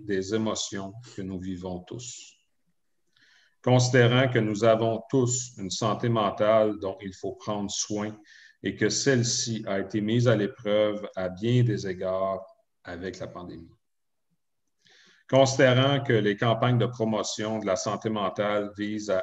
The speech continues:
améliorer la santé mentale de la population du Québec. Considérant que les municipalités contribuent au bien-être de la population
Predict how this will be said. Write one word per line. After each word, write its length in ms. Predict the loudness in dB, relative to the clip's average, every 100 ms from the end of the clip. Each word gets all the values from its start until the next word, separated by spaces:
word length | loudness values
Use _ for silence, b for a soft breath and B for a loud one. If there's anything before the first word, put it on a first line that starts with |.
| -2
améliorer 600 | -2 0 2 0 0 -4
la 100 | -4
santé 320 | -4 -8 -8
mentale 460 | -8 -8 -6 -4 -4
de 60 |
la 80 | -6
population 760 | -8 -12 -10 -10 -10 -12 -14 -14
du 120 | -14
Québec. 340 | -14 -16 -16 -20 _ _ _ _ _ _ _ _ _ b b b b b 0
Considérant 800 | 4 4 4 6 6 6 4 2
que 80 | 2
les 220 | 2 2
municipalités 720 | 4 2 2 2 2 2 0
contribuent 480 | 0 0 0 2 4
au 120 | 4
bien-être 520 | 2 0 0 -2 -2
de 40 | -2
la 80 |
population 880 | -4 -4 -6 -2 0 0 -4 -8 -8